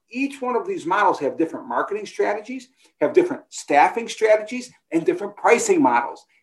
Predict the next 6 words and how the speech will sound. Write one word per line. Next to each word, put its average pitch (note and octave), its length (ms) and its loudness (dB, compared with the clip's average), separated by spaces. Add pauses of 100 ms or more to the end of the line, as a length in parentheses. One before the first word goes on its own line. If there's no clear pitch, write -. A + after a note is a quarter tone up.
(260)
The C#3 80 -4
word, F3 380 0 (320)
your C#3+ 140 0
magical D#3+ 420 0
word, C#3+ 240 0 (180)
model. C#3+ 440 0